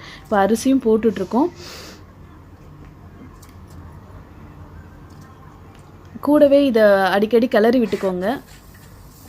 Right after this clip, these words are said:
ஹை ஃப்ளேமில் வச்சுட்டு நல்லா கிளறி விட்டுக்கோங்க. இப்போ கிளறி நல்லா ஒரு,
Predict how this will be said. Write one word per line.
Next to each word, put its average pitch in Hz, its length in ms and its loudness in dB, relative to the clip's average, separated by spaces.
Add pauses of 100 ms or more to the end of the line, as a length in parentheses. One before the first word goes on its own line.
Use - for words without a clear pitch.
(760)
ஹை 247 380 2
ஃப்ளேமில் 240 460 2
வச்சுட்டு 214 360 -4
நல்லா 220 220 2
கிளறி 214 340 0
விட்டுக்கோங்க. 180 560 -6 (1900)
இப்போ - 180 -10
கிளறி 247 360 4
நல்லா 240 280 2
ஒரு, 226 180 4